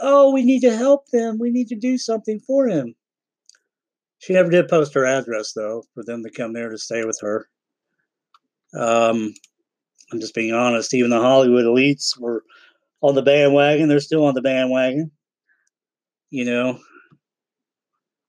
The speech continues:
But yet they still have not posted their addresses online.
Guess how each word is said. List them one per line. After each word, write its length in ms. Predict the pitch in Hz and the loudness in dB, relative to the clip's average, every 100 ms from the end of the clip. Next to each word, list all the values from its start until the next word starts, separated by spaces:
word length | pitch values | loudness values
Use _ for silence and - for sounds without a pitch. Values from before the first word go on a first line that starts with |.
| _ _ _ _ _ _ 131 | _ _ _ _ _ _ -8
But 140 | 123 | -4
yet 200 | 131 135 | -2 -2
they 120 | 127 | -4
still 600 | - 139 131 127 120 - _ _ _ _ - | -4 -4 -4 -2 -4 -6 _ _ _ _ -12
have 180 | 120 | -8
not 420 | 123 127 131 131 - - - - _ _ _ _ _ _ _ - - - _ - - _ _ _ _ _ _ _ _ _ _ _ _ _ _ _ _ _ _ _ _ _ | -6 -4 -4 -6 -10 -16 -18 -20 _ _ _ _ _ _ _ -20 -20 -20 _ -18 -18 _ _ _ _ _ _ _ _ _ _ _ _ _ _ _ _ _ _ _ _ _
posted 360 | - 151 - 143 | -4 -4 -2 0
their 160 | 131 | 0
addresses 760 | 131 185 156 135 107 - 131 113 | 0 -2 0 0 -2 -6 -12 -14
online. 580 | 104 104 101 95 90 | -14 -16 -18 -20 -20